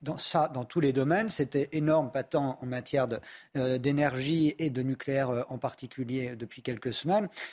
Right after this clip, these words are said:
où on voit que nous avons, euh, à la tête, euh, de l'État aujourd'hui, euh, les pompiers pyromanes d'hier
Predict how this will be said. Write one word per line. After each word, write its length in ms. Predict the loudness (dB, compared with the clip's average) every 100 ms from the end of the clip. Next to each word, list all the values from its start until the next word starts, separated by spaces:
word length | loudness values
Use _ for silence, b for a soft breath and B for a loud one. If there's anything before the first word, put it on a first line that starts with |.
| B
où 220 | 2 2 2
on 240 | -2 -2 -4
voit 260 | 0 0
que 140 | 0 -2
nous 180 | -2
avons, 380 | 0 0 -2 -2
euh, 180 | 0 -2 -2
à 100 | -2
la 140 | -2
tête, 320 | 0 0 0
euh, 260 | -2 -2 -2
de 140 | -4
l'État 320 | -4 -2 0
aujourd'hui, 500 | 2 0 -2 -2 -2 -2 B B -4
euh, 680 | 0 2 2 2 0 0 -2
les 160 | -2 -2
pompiers 380 | -4 -4 0
pyromanes 720 | 0 2 0 2 2 2 0
d'hier 340 | 0 2 2